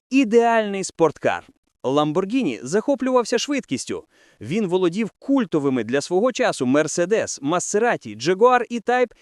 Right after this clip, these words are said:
і кількома Феррарі двісті п'ятдесят Джі Ті. Але жоден із них не задовільнив його повністю. Тоді він вирішив, чому б не створити ідеальний спорткар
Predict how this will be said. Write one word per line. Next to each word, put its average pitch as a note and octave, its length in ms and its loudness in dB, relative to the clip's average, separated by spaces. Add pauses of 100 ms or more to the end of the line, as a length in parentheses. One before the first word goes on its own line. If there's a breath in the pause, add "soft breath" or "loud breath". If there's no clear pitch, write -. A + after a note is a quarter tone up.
(220 soft breath)
і B3+ 120 -2
кількома A#3 520 0
Феррарі A3 520 2
двісті F#3+ 420 -6
п'ятдесят F#3 500 0
Джі D#3 160 -4
Ті. D#3 260 -6 (380 soft breath)
Але B2+ 260 0
жоден C3 440 2
із C3+ 160 -4
них G#3 260 -4 (200 soft breath)
не A3+ 320 2
задовільнив G#3+ 680 2
його D#3+ 320 4
повністю. A2 540 2 (420)
Тоді D3 340 2
він G#3+ 140 -2
вирішив, A#3 480 -2 (120)
чому F#3 340 -2
б E3 40 -4
не C#3 140 0
створити A3+ 520 -2 (300 soft breath)
ідеальний D3 680 0
спорткар F3 640 0